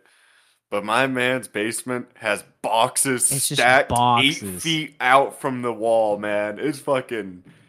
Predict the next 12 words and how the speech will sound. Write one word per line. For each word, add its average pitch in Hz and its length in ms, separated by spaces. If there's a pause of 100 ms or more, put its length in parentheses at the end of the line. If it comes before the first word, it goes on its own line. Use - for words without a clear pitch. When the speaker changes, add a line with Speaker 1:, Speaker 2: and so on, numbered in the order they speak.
(120)
Speaker 1:
you 143 200
have 139 220
so 131 440
many 127 300
boxes, 110 720
man. 90 480 (380)
Just 110 260 (260)
Speaker 2:
Yeah. 123 380
Speaker 1:
and, 135 180 (340)
and 135 140
it's, 143 240 (380)
and 151 200